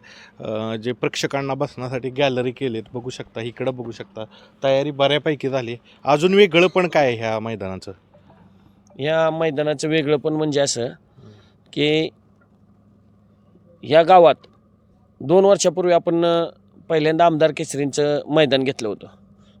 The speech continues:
Speaker 2: त्या मैदानापासून महाराष्ट्रात पहिल्यांदा गॅलरीची सोय केली आणि गॅलरीची सोय करत असताना या गॅलरीमध्ये महिलांचासुद्धा अतिशय चांगल्या प्रकारचा मैदान बघण्यासाठी प्रतिसाद होता.
Speaker 1: हम्म.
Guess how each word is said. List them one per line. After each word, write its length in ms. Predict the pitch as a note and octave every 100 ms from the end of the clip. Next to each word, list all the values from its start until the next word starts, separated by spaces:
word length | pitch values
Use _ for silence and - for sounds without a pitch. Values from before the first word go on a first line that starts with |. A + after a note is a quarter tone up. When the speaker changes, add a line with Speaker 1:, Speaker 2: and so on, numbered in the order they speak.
| -
Speaker 2:
त्या 100 | E3
मैदानापासून 760 | F3 E3 E3 D#3+ D#3+ D3 C#3+ G#2+ _ _ _ _ -
महाराष्ट्रात 440 | E3 E3 D#3+ G3
पहिल्यांदा 540 | G3+ A#3 G3+ F3+ F3 C3+ - - _ _ _ _ -
गॅलरीची 440 | F#3 F#3+ F3 E3+ F3+
सोय 180 | F#3
केली 280 | D3+ D#3+ F#2+ - - _ _ _ - - _ _ -
आणि 220 | C#3 D3+
गॅलरीची 480 | D#3 E3 E3 D#3+ E3+
सोय 200 | F#3 F3+
करत 260 | F3+ E3
असताना 440 | E3+ - D#3+ E3 F3+ - - - - _ _ -
या 480 | E3 E3 E3 E3+ E3 C#3+
गॅलरीमध्ये 640 | F3 D#3 E3 E3 D3+ B2 _ _ _ _ -
महिलांचासुद्धा 880 | C#3+ F3 D#3+ F3 F#3+ G3+ G3+ F3 A#2 - - _ -
अतिशय 640 | D#3 D#3+ F3 F#3+ F#3+ G3 - -
चांगल्या 300 | - E3+ E3+
प्रकारचा 540 | E3+ F3 F3 D#3 F3 E3+
मैदान 360 | F3+ D#3+ E3
बघण्यासाठी 600 | D#3+ D#3 D3+ D3 C3+ D#3+ - - -
प्रतिसाद 420 | F3 D3+ E3+ D#3
होता. 180 | A#2+ -
Speaker 1:
हम्म. 460 | - _ _ A#2